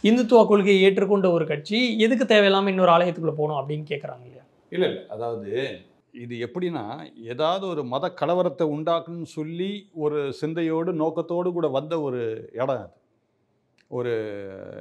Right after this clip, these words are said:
Speaker 2: நிகழ்வு நடக்கணும்னு நினைச்சு தான் வந்திருக்கிறாங்க. மற்றபடி, அஹ், யா-, தானா வந்து அந்த மூன்று இளைஞ-, இளைஞர்களும் வந்து அந்த தடுக்கிறாங்கன்னா அவனுக்கு நான் அவ்வளோ அறிவாளியா அவன்?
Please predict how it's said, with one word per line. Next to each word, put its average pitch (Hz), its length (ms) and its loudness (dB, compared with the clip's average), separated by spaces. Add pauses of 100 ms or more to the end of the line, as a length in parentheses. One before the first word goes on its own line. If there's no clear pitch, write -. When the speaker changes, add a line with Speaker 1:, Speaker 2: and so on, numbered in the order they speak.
(200)
Speaker 2:
நிகழ்வு 151 480 0
நடக்கணும்னு 160 500 0
நினைச்சு 165 220 -4
தான் 165 180 -2
வந்திருக்கிறாங்க. 143 520 -6 (680)
மற்றபடி, 151 720 -2 (540)
அஹ், 120 1000 -8
யா-, 135 480 2
தானா 180 360 4
வந்து 165 600 0 (460)
அந்த 160 240 -2
மூன்று 170 340 -2
இளைஞ-, 160 380 0
இளைஞர்களும் 165 580 0
வந்து 156 220 0
அந்த 147 280 2
தடுக்கிறாங்கன்னா 160 640 0
அவனுக்கு 139 300 -4
நான் 123 120 -2
அவ்வளோ 143 280 2
அறிவாளியா 156 260 2
அவன்? 127 300 -8